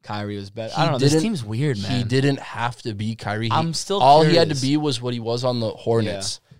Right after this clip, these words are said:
Speaker 1: I mean,
Speaker 2: That's
Speaker 1: I'm
Speaker 2: all
Speaker 1: still
Speaker 2: he had to be.
Speaker 1: curious what this perfect, like, what's our window, you think?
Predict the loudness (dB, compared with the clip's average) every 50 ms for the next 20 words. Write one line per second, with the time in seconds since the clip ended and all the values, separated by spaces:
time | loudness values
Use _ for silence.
0 | _ -10 -6 -2 0 0 0 0 2 2 2 4 4 2 2 0 0 2 2 0
1 | 0 -2 -6 -4 0 0 0 0 -2 _ -14 -12 -12 -10 -12 -10 -10 -10 -10 -10
2 | -10 -12 -12 -12 -14 _ -16 -16 -16 -12 -10 -10 -6 -6 -6 -6 -4 -6 -6 -6
3 | -8 -10 -12 -14 -16 -14 -14 -14 -14 -16 -18 _